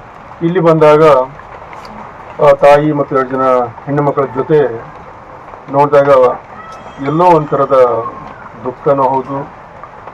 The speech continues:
ಭಗವಂತ ಯಾಕೆ ಈ ಥರ ಮಾಡ್ತಾನೋ ಅನ್ನೋಂಥದ್ದು ಒಂದ್ ಕಡೆ. ಇನ್ನೊಂದ್ ಕಡೆ ಆ ಜೀವನ ಕಳ್ಕೊಂಡಾಗ ಇನ್ನೂ ಆ ಜೀವನ ಕೂಡ, ಬಾಡಿನೂ ಕೂಡ ಸಿಗದೇ ಇರುವಂತಹದ್ದು.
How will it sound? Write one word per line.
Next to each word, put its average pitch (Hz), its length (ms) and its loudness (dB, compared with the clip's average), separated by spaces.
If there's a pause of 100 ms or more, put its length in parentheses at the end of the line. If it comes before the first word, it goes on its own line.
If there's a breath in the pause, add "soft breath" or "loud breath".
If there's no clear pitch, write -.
(120)
ಭಗವಂತ 170 320 2 (140)
ಯಾಕೆ 151 220 2
ಈ - 20 -4
ಥರ 151 180 0
ಮಾಡ್ತಾನೋ 139 400 -2
ಅನ್ನೋಂಥದ್ದು 139 460 -6
ಒಂದ್ 123 180 -2
ಕಡೆ. 110 200 -6 (840)
ಇನ್ನೊಂದ್ 196 280 0
ಕಡೆ 190 200 2
ಆ 175 40 4
ಜೀವನ 170 400 0
ಕಳ್ಕೊಂಡಾಗ 156 480 2 (120)
ಇನ್ನೂ 156 240 0
ಆ 143 40 2
ಜೀವನ 139 340 -2
ಕೂಡ, 143 200 -2 (460)
ಬಾಡಿನೂ 139 280 2
ಕೂಡ 147 140 -4
ಸಿಗದೇ 131 300 -10
ಇರುವಂತಹದ್ದು. 117 560 -6